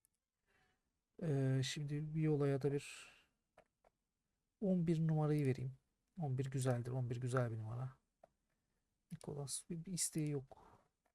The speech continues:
Olmuş, evet, on biri verelim. On bir güzel bir numara. Şimdilik on bir numarayı da alsın Viola. Şimdi maça başlıyoruz arkadaşlar.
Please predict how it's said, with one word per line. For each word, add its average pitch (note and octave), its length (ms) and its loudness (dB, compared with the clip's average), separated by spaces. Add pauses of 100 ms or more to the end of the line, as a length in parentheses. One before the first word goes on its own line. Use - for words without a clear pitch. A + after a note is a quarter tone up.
(260)
Olmuş, F#3 320 -4
evet, C#3 220 -4
on D3+ 220 -2
biri C3 160 2
verelim. C#3+ 260 0
On D3 180 -2
bir C3+ 120 -6
güzel C3+ 280 -2
bir C#3 120 -6
numara. D#3 180 -4
Şimdilik D3+ 360 -6
on D#3 220 0
bir D#3+ 100 2
numarayı D#3 360 2
da D3+ 40 0
alsın D#3 360 -4 (560)
Viola. D#3 320 4 (1800)
Şimdi E3 320 -4
maça D#3+ 320 0
başlıyoruz C#3+ 500 2
arkadaşlar. B2+ 720 -4